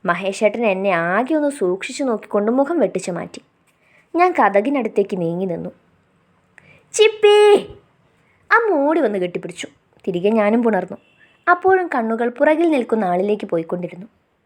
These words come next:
"രണ്ടും പോയി കിടക്കാൻ നോക്ക്, വിശേഷമൊക്കെ പിന്നീടാകാം. ചിപ്പിമോൾക്ക് നാളെ ക്ലാസ്സിൽ പോണ്ടേ?" ആൻറ്റി ഞങ്ങളെ ഒന്ന് സൂക്ഷിച്ച് നോക്കിക്കൊണ്ട് മുറിയിലേക്ക് നടന്നു.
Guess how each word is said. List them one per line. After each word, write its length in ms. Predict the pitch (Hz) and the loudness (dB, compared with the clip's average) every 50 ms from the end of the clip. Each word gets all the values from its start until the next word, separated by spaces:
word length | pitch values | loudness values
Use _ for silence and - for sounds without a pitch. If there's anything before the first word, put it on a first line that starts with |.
| _ _ _ _ _ _ _ - - | _ _ _ _ _ _ _ -4 -2
"രണ്ടും 280 | 185 185 185 202 226 | -2 0 0 -2 0
പോയി 120 | 247 254 262 | 0 0 2
കിടക്കാൻ 360 | 269 240 202 185 - 220 247 | 2 0 0 2 2 2 2
നോക്ക്, 260 | 247 240 233 240 226 - _ - | 2 -2 -4 -6 -12 -12 _ -4
വിശേഷമൊക്കെ 460 | 294 285 277 349 330 - 285 277 233 | -2 0 2 2 2 2 2 2 2
പിന്നീടാകാം. 580 | 220 - 185 175 185 208 208 180 165 165 - - - _ _ _ _ _ - | 0 -2 -4 -4 -2 0 0 0 0 0 -4 -14 -16 _ _ _ _ _ -14
ചിപ്പിമോൾക്ക് 520 | - 196 180 - 196 202 202 214 220 277 | -14 -10 -2 -2 0 2 2 2 2 4
നാളെ 140 | 262 254 277 | 4 4 4
ക്ലാസ്സിൽ 300 | 277 285 233 226 - 285 | 4 2 0 2 0 0
പോണ്ടേ?" 320 | - 269 185 170 175 175 - _ _ _ _ _ _ _ _ _ _ _ _ _ _ _ - | 2 2 2 0 -2 -10 -14 _ _ _ _ _ _ _ _ _ _ _ _ _ _ _ -2
ആൻറ്റി 300 | 294 320 339 349 359 381 | 2 2 4 4 4 4
ഞങ്ങളെ 340 | 359 311 262 240 240 254 240 | 2 2 0 0 2 4 4
ഒന്ന് 140 | 233 226 226 | 4 4 2
സൂക്ഷിച്ച് 460 | 226 - 269 285 277 - - - 311 | -2 -2 -2 -2 -4 -6 -8 -6 -4
നോക്കിക്കൊണ്ട് 480 | 254 208 190 190 196 - 202 190 190 202 | -4 -4 -4 -6 -4 -2 -2 -2 0 -2
മുറിയിലേക്ക് 500 | 220 247 269 285 294 302 311 311 311 254 | -2 0 0 2 4 4 4 2 2 -2
നടന്നു. 300 | 190 170 165 165 175 | -4 -4 -8 -12 -14